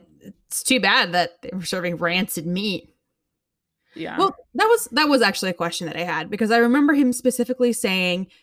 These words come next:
Speaker 1: "It's rancid and tasteless." Seems like it would not be both of those things. You know?
Speaker 2: Yeah. And maybe it was just, like,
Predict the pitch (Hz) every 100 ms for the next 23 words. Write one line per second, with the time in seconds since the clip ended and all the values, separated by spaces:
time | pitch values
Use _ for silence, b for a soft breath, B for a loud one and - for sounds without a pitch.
0 | b 240 - 185 208 233 233 - 262 254
1 | 190 - _ _ 208 196 - 190 - -
2 | - - - - - _ _ _ - 330
3 | 302 262 254 226 202 190 196 151 170 185
4 | 170 - 175 175 180 - 170 170 139 -
5 | - - - - - - _ _ _ _
6 | _ _ _ _ _ _ 196 196 202 233
7 | 208 196 175 175 - _ _ _ _ _
8 | 240 269 277 330 262 233 226 220 226 180
9 | -